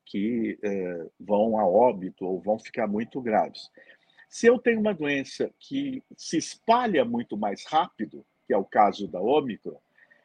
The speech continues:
então, ao invés dos cem casos, eu vou ter mil casos. E mesmo que não seja dez por cento a taxa de, de casos graves, pode ser cinco por cento,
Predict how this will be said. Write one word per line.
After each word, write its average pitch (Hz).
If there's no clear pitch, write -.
então, 139
ao 196
invés 170
dos 117
cem 117
casos, 127
eu 117
vou 123
ter 147
mil 156
casos. -
E 151
mesmo 220
que 190
não 165
seja 127
dez 139
por -
cento 156
a 90
taxa 113
de, 87
de 82
casos 90
graves, 127
pode -
ser -
cinco -
por 123
cento, -